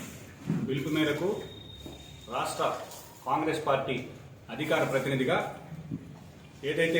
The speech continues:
నిన్న గౌరవ ముఖ్యమంత్రి గారు శ్రీవారి ప్రసాదం విషయంలో చేసినటువంటి ఒక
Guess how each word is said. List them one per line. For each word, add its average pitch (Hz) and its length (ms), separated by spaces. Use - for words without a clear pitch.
నిన్న 160 140
గౌరవ 160 200
ముఖ్యమంత్రి 165 540
గారు 143 180
శ్రీవారి 175 500
ప్రసాదం 170 460
విషయంలో 147 340
చేసినటువంటి 151 680
ఒక 139 120